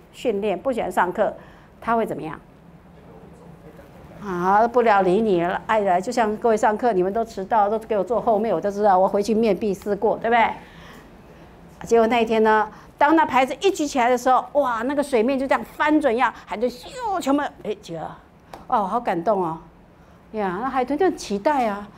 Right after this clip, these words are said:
所以水族馆很多的环保人士就攻击说，哎，这个很不人道。当然，第一个，我们不应该把它野外抓过来。但是，一旦抓进来之后，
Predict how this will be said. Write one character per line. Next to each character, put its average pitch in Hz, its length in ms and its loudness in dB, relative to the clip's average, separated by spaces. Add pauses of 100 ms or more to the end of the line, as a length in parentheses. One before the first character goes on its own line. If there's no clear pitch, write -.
(220)
所 381 160 2
以 - 20 6
水 349 180 4
族 262 120 2
馆 277 240 4
很 208 120 -2
多 262 120 4
的 269 280 2 (380)
环 262 140 2
保 330 120 4
人 202 140 -2
士 233 140 -10
就 233 100 0
攻 349 300 4
击 165 240 -8
说， 196 280 0 (320)
哎， 302 240 2
这 294 120 -2
个 285 40 0
很 226 120 0
不 262 80 0
人 220 200 2
道。 247 200 2
当 302 160 2
然， 262 180 -4
第 311 160 0
一 285 60 -2
个， 233 120 0 (300)
我 208 160 0
们 240 140 -2
不 330 40 -2
应 311 140 2
该 311 100 0
把 247 120 -2
它 196 120 -4
野 190 220 -4
外 214 220 0
抓 262 400 -4
过 254 180 -2
来。 67 220 -8 (760)
但 359 120 4
是， 339 100 0
一 277 140 0
旦 339 220 4
抓 339 240 4
进 339 160 0
来 214 120 2
之 233 200 -6
后， 262 200 2